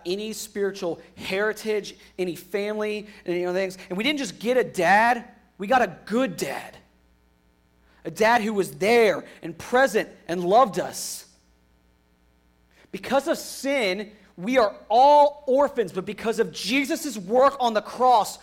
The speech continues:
we are all sons. I have a few friends who have adopted children for, for various reasons over the years. And the one thing that I see as a consistent theme between all those families is two things.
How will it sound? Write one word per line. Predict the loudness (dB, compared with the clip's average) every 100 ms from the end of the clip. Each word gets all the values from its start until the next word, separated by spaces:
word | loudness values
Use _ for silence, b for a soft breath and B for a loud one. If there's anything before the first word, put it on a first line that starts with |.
| B
we | -2 0
are | 2
all | 4 4 2
sons. | 0 0 0 -4 -14 -18 -18 _ _ _ _ _ _ _ _ _ _ _ _ _ _ _ _ _ _ _ _ _ _
I | -2
have | 0 0
a |
few | -4 -6 -6
friends | -4 -4 -4 -4
who | -6
have | -4
adopted | -4 2 2 0 -10
children | -6 -6 -6 -14
for, | -12 -12
for | -12 -14
various | -6 -4 -4 -6 -8
reasons | -10 -10 -12
over | -14 -14
the | -16
years. | -16 -16 -18 -20 b b b b b
And | -8 -4
the | -4
one | -2 0 0 -2
thing | -6 -6
that | -2 0
I | -2
see | -2 -6
as | -6
a | -8
consistent | -12 -12 -10 -10 -10 -12 -12
theme | -8 -6 -6
between | -8 -10 -8
all | -6 -6
those | -6
families | -8 -10 -10 -10
is | -14
two | -14 -14
things. | -12 -14 -14 -18 -20